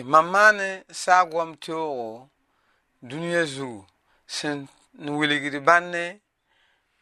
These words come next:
tɩ mam kãna de sãam dũniyã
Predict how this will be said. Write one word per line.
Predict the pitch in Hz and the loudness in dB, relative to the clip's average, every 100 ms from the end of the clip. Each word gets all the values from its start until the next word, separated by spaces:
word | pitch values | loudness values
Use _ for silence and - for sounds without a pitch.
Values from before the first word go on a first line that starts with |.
| _ - | _ -14
tɩ | 190 185 196 226 _ _ _ _ - | -8 -8 -8 -10 _ _ _ _ 2
mam | 170 180 | 4 4
kãna | 180 170 160 | 2 0 0
de | 135 | -2
sãam | 123 131 120 117 | -4 -6 -6 -8
dũniyã | 139 147 147 | -10 -4 -2